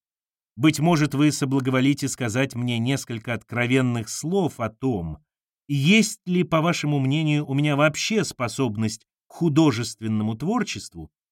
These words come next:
или же выше анекдота не пойду. Я за карьерой беллетриста не гонюсь, но если понимающие люди, как, например, вы,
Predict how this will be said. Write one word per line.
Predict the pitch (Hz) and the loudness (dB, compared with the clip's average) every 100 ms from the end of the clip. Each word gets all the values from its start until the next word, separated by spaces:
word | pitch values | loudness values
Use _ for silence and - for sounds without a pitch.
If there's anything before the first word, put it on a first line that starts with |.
| _ _ - | _ _ -2
или | 240 226 | 0 4
же | 180 | 6
выше | 202 202 | 6 4
анекдота | 180 165 151 160 185 | 4 4 2 2 2
не | 160 | 0
пойду. | 151 147 123 82 71 _ _ _ _ _ _ _ _ _ - | -2 -4 -4 -8 -14 _ _ _ _ _ _ _ _ _ -2
Я | 165 185 | 4 4
за | 147 156 | 4 4
карьерой | 151 139 143 131 | 4 6 6 6
беллетриста | 120 123 120 120 104 104 | 4 0 0 -4 -6 -4
не | 107 | -2
гонюсь, | 107 135 180 - - _ _ - | 0 0 0 -2 -8 _ _ -2
но | 131 165 | 2 4
если | 156 196 - 151 | 4 4 4 2
понимающие | 147 156 160 175 165 127 - 131 | 2 2 2 2 0 -2 0 2
люди, | 165 131 117 101 _ - | 2 2 -2 -4 _ -2
как, | 151 | 0
например, | 143 143 143 160 151 | 2 2 4 4 4
вы, | 156 156 80 | 4 2 2